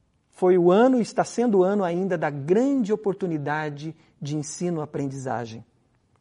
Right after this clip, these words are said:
Você se voltou mais para a palavra de Deus nesse ano? A Bíblia tem sido um fundamento para você?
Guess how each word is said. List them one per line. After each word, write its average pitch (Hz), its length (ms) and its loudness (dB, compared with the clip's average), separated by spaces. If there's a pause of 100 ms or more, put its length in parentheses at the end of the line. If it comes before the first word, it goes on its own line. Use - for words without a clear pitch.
(140)
Você 180 260 2
se 214 140 -4
voltou 170 500 0
mais 196 260 -4
para - 100 -8
a - 40 -8
palavra 160 420 -2
de 143 100 -8
Deus 156 260 -2
nesse 156 260 -8
ano? 180 260 -6 (1500)
A 165 80 0
Bíblia 190 460 6
tem 151 160 -2
sido 170 300 -2
um 165 60 -4
fundamento 170 600 -4
para 165 160 -6
você? 156 420 -6